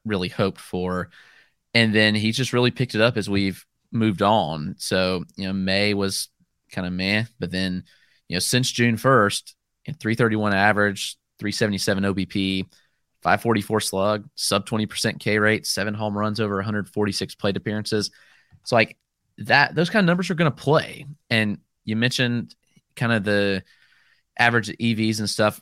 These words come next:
not being great, but that's also picked up as he's progressed. And I think this is just kind of what you should have expect out of these kind of players that come up and debut.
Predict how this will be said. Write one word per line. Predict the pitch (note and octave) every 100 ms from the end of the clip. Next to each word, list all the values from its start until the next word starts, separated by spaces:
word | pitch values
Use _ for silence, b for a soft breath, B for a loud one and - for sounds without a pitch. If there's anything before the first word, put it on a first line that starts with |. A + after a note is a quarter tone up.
| _
not | A2 G2+ -
being | G#2 F#2+
great, | - F#2+ G#2
but | G2+ -
that's | C3+ -
also | C#3 F3 E3+
picked | D3+ D#3 D3+
up | D3+ D3 G2+ -
as | G#2+ G2 -
he's | - A2+
progressed. | - F#2+ F2 F#2 F#2
And | G#2 F2+ - b b b b _
I | -
think | - A#2+ B2+
this | C#3+
is | C#3+
just | C#3 -
kind | C#3
of | B2+
what | A2 A#2
you | B2
should | C#3+
have | B2
expect | F#2+ - - - A2 E3 E3+ -
out | G2+ G#2+
of | A2 A2 G#2+ - _ _ -
these | A2+
kind | - C#3
of | A2+ -
players | - A2 B2+
that | B2
come | -
up | B2
and | A#2+ G#2
debut. | A2 G2+ C3+ G3+ B2